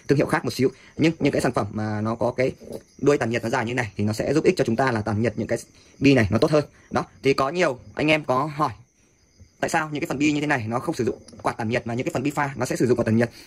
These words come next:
Thì xin thưa với các bạn cũng như là các bác, thì những cái sản phẩm bi gầm như này thì khi chúng ta lắp lên những cái chiếc xe thì khi những cái chiếc xe của chúng ta di chuyển thì gió nó sẽ lùa từ đằng trước này ra đằng sau và sẽ lùa. Thì những M B như thế này, thì khi chúng ta di chuyển những cái chiếc xe thân yêu của chúng ta, khi mà gắn những M B như này lên, thì khi cái xe di chuyển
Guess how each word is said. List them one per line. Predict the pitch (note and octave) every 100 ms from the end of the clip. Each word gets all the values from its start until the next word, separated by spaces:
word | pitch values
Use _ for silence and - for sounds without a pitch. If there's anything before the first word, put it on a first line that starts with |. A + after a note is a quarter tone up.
| - -
Thì | B2+ A#2+
xin | D#3
thưa | D#3 D#3+ B2
với | A2+ A#2
các | C#3
bạn | - -
cũng |
như | A#2
là | C3
các |
bác, | D#3+ E3+ _ _ _ -
thì | - A#2 A2+
những | G#2+
cái | C3+
sản | - C#3
phẩm | B2 - -
bi | D3
gầm | C3
như | C3
này | C#3
thì | A2+
khi | C3
chúng | D3+ C#3
ta | D#3 D3+ -
lắp | - -
lên | D3+ D3
những |
cái | D#3
chiếc | F#3
xe | F3 D#3 - - - _ -
thì | E3
khi | E3+ D#3+
những | D3+
cái | D#3+
chiếc | F#3+
xe | D#3+
của | C3
chúng | A#2
ta | D3+
di | D3
chuyển | C3 G#2+
thì | A#2
gió | G#2 A#2 B2+ D#3+
nó | D3
sẽ | C#3+
lùa | D#3 B2+
từ | A2 B2
đằng | A2+
trước | A#2 -
này | A2+
ra | B2
đằng |
sau | A#2 D3+ - _ -
và | C3+ B2
sẽ | -
lùa. | D#3 C#3+
Thì | - C#3+
những | D#3 D#3
M |
B | F3
như | E3 D#3+
thế |
này, | D3 C#3 G#2+ -
thì | B2+
khi | D#3
chúng | D3+
ta | E3 D3+
di | D#3
chuyển | D3+ A#2
những | C3
cái |
chiếc | D#3+ F3
xe | D3
thân | D3
yêu | D3
của |
chúng | G#2
ta, | C#3+ C#3
khi | C#3
mà | A2+
gắn | B2+ E3+
những | E3 D3+
M |
B |
như | D3+ D3+
này | D#3
lên, | C3+ - -
thì | B2+
khi | B2 E3 D#3 -
cái | C3
xe | E3
di | D3+
chuyển | D3+